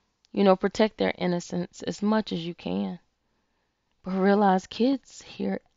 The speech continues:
everything. They really, really do. Even when you don't think they're listening, they're listening.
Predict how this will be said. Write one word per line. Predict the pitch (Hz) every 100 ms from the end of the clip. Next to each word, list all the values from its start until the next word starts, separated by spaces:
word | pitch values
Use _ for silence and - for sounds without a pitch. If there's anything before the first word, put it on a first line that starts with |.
| -
everything. | 202 208 - 185 - - _ _ _ _ _ _ _ _ -
They | -
really, | - - - - 247 233
really | 226 220 -
do. | - 226 - _ _ _ _ _ _ _ _ _ _ _ -
Even | - 208
when | 208
you | 208
don't | 202 202 -
think | 208 226
they're | -
listening, | 190 185 - 202 202
they're | 196
listening. | 190 202 190 - 190